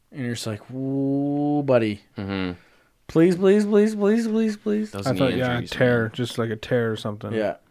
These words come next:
Speaker 2: Well,
Speaker 1: Right?
Speaker 2: and <clears throat> by the lo-, like, how fast it jerked,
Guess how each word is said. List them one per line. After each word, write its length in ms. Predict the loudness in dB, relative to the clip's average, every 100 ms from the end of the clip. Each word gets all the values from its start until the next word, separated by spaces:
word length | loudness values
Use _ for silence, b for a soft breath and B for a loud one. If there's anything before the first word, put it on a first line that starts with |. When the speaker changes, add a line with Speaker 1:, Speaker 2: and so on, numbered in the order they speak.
| -2
Speaker 2:
Well, 220 | 6 8
Speaker 1:
Right? 100 | 8
Speaker 2:
and 680 | 6 6 2 -2 -10 -12 -12 -2
<clears throat> 80 | 8
by 140 | 8
the 100 | 6
lo-, 220 | 2 2 2
like, 260 | 2 2
how 240 | 0 -2 -2
fast 480 | 0 2 2 0
it 120 | -8 -8
jerked, 440 | -6 -6 -6